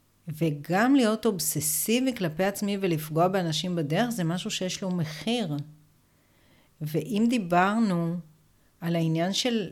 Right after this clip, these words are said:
אה, אשמה, אז הרבה מאוד אנשים יודעים שאיפשהו הם אשמים. הם יכולים להגיד שהם לא אשמים וזה לא קשור אליהם, אבל יש תחושה של אשמה, ואז אנחנו בכל מיני דרכים עקיפות וישירות חוזרים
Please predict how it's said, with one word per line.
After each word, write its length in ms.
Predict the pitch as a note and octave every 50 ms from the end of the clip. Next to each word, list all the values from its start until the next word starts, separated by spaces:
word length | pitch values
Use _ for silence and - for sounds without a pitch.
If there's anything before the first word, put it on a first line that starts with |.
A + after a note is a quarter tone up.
| - -
אה, 60 | D#3+ D3+ D3+ D3 C#3+ -
אשמה, 680 | - - B2+ - - - - E3 E3 E3 E3+ F#3+ G#3 A3+ A#3 A#3 - _ _ _ _ _ _ _ _ _ _ -
אז 160 | E3+ D#3+ D#3
הרבה 220 | E3 D#3 D#3+ F#3 G3+
מאוד 200 | A3+ B3 A#3 G#3+
אנשים 420 | G3+ F#3 F3 - - - G3+ G3
יודעים 520 | G3+ F#3+ F3+ E3 D#3 F3 G3 G#3+ A#3 A#3+
שאיפשהו 520 | A#3 - - - A2 F3 E3+ - - - F#3+
הם 140 | F#3 F3+ F3
אשמים. 720 | D3+ D#3 - - D3+ D3 D3+ E3+ F#3 F#3 E3 C#3+ C#3+ C#3+ - - - _ _ _ _ _ _ _ _ _ _ -
הם 140 | - F3 F3
יכולים 240 | D#3+ D#3 D#3+ E3 F3
להגיד 240 | F#3+ G3+ G#3 G3 G3
שהם 200 | - F#3+ F#3 F#3
לא 140 | F3+ F3 F3+
אשמים 440 | - - - A3 G#3+ G#3 G3 F#3 F3
וזה 160 | E3+ D#3+ F3
לא 100 | E3 E3+ E3
קשור 280 | - F#3 - F#3 F3+ F3+
אליהם, 280 | F3 E3 D#3+ D3+ D3
אבל 120 | C#3 C3+ C3+
יש 160 | D3 D#3 D3+
תחושה 400 | - - F#3+ F3 - - F3 E3
של 200 | D3 - E3+ D#3+
אשמה, 460 | D3+ D3+ - - A3 A#3+ B3+ A3+ F#3 D#3+
ואז 400 | E3 D#3+ - - F3+ F#3+ G#3+ A3+
אנחנו 300 | B3+ A#3 A#3 - F#3 E3+
בכל 460 | D#3+ D#3 D#3 - - - A#3 B3 C4
מיני 220 | C4+ C4 B3 A#3 G3+
דרכים 520 | F3 F3+ D3+ D#3 D#3 - - A3 G#3 F#3+ -
עקיפות 580 | - - - - - - - - G3+ G3 F#3 -
וישירות 560 | D#3 D3 D3 D3 - - E3 D#3+ F3+ F3+ - - - - - - _ _
חוזרים 500 | - - D#3+ C#3+ D3 D#3 E3+ F3 F3+